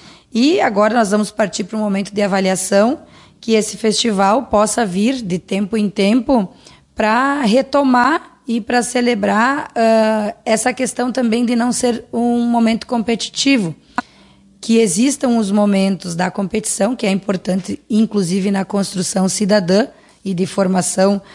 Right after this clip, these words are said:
de qualquer pessoa, saber ganhar, saber perder, tem que ter regras e tudo mais, mas que de tempo em tempo ele venha pra celebrar a nossa arte e a nossa cultura e pra que as pessoas vejam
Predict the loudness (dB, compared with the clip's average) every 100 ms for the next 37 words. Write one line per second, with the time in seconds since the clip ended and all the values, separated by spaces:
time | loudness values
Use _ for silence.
0 | -16 -8 -2 -2 0 -4 -2 -4 -2 -2
1 | -2 -4 -2 -2 0 0 0 -2 -2 -4
2 | -2 -4 -2 -2 -2 -2 -8 -6 -2 2
3 | 4 2 0 -4 -6 -12 -20 -20 _ -6
4 | -4 -2 -2 0 2 2 0 -6 -18 -20
5 | -18 -2 2 2 0 -4 -2 -2 0 -2
6 | 0 0 2 0 0 0 0 2 0 0
7 | 0 0 0 0 2 2 0 0 -2 0
8 | 0 0 0 0 -2 -2 -4 -2 -4 -6
9 | -6 -6 -4 -2 -2 -2 -10 -20 -12 -2
10 | 0 2 0 0 -2 -2 -4 0 -2 0
11 | 2 2 4 2 0